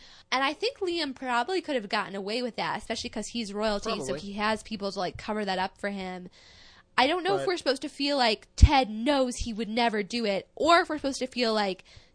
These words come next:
Speaker 1: Ted just wants to die, or both. I ki-, I'm kind of leaning towards somewhere in the
Speaker 2: I
Speaker 1: middle
Speaker 2: don't
Speaker 1: of
Speaker 2: know.
Speaker 1: both.
Speaker 2: I mean, somehow, uh, it's a very bland, like, justice versus vengeance kind of conversation,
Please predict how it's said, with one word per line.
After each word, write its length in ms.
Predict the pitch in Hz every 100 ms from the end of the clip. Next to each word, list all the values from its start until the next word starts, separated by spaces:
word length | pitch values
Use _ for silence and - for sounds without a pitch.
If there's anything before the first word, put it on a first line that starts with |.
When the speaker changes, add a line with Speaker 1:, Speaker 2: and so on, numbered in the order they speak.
| -
Speaker 1:
Ted 260 | - 247 208
just 160 | 208
wants 260 | 214 208 -
to 60 | 226
die, 480 | 196 196 208 214 220
or 180 | - 208
both. 440 | 196 135 123 220 -
I 140 | 240
ki-, 140 | 302 254
I'm 160 | 262
kind 160 | 254 247
of 80 | 214
leaning 220 | 214 208
towards 220 | 208 202
somewhere 240 | 214 214
in 60 | 190
the 60 | 190
Speaker 2:
I 40 |
Speaker 1:
middle 180 | 196 190
Speaker 2:
don't 100 | 175
Speaker 1:
of 80 | -
Speaker 2:
know. 140 | 147 95
Speaker 1:
both. 120 | 98
Speaker 2:
I 120 | 160
mean, 260 | 185 190 185
somehow, 800 | - 240 247 202 185 170 151 147 -
uh, 120 | 185
it's 160 | 202 -
a 60 | 208
very 340 | 135 185 190
bland, 720 | 170 - - 143 147 156 151
like, 400 | 139 139 - -
justice 640 | - 139 139 - 151 143 -
versus 380 | 151 143 143 120
vengeance 580 | 113 127 143 135 135 -
kind 240 | - 143
of 60 | 139
conversation, 800 | 143 131 131 139 131 147 139